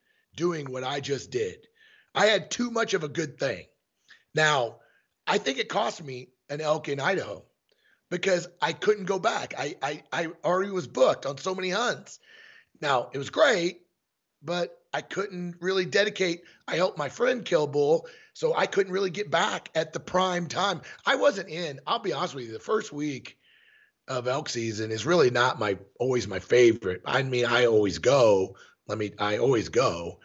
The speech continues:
but it's not necessarily my favorite. So I really wanted to get back, but I couldn't 'cause I had too many commitments. So I had too much of a good thing this year, but my strategy is, Dan, I always wanna have, now I,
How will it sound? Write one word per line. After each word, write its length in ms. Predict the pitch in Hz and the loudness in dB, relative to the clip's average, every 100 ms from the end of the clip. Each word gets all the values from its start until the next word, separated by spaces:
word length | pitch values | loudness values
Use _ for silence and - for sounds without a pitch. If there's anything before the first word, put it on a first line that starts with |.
| - - - - - | -20 -20 -20 -20 0
but 560 | 123 123 110 110 - _ _ | 2 4 4 0 -8 _ _
it's 220 | 143 139 | -2 0
not 240 | 185 233 - _ | 2 2 -2 _
necessarily 800 | 151 165 123 - - 160 131 110 | -6 -6 -6 -10 -4 -2 -2 -6
my 100 | 95 | -10
favorite. 560 | - - 120 101 80 - _ _ _ - _ _ _ | -4 0 2 0 -8 -20 _ _ _ -20 _ _ _
So 160 | - 139 | -2 0
I 60 | |
really 300 | 147 294 269 | 2 2 2
wanted 220 | 175 185 | 2 2
to 60 | 170 | 2
get 220 | 156 202 | 0 2
back, 460 | 170 240 - - - | 2 2 0 -8 -12
but 120 | 143 | -12
I 20 | - | -8
couldn't 560 | 135 156 131 - - _ _ _ | -2 -2 -2 -16 -20 _ _ _
'cause 120 | - 127 | -12 -6
I 80 | |
had 140 | 139 - | -6 -4
too 140 | 156 | -6
many 160 | 147 139 | -6 -6
commitments. 560 | 135 127 123 - - - - - | -4 -4 -6 -8 -16 -16 -14 2
So 420 | 262 226 156 151 | 6 8 6 4
I 120 | 143 175 | 2 2
had 220 | 175 143 | 0 -4
too 140 | 233 | -6
much 180 | 220 196 | -4 -6
of 80 | 180 | -4
a 40 | |
good 240 | 175 170 170 | -2 -2 -2
thing 200 | 151 139 | -2 -4
this 180 | 120 127 | -6 -6
year, 120 | 120 | -6
but 160 | 135 | -2
my 140 | 165 226 | 2 0
strategy 680 | 226 190 175 147 123 127 - - - _ | 2 2 2 0 -8 -12 -16 -20 -20 _
is, 260 | 147 165 135 | -6 -4 -2
Dan, 520 | 147 139 135 131 135 - - _ - | 0 0 0 -6 -10 -20 -20 _ 0
I 340 | 165 240 247 - | 4 4 2 0
always 440 | 165 175 180 151 | 0 2 0 -2
wanna 260 | 156 151 135 | -4 -4 -2
have, 220 | 139 127 | -4 -4
now 80 | 135 | -2
I, 180 | 220 | 0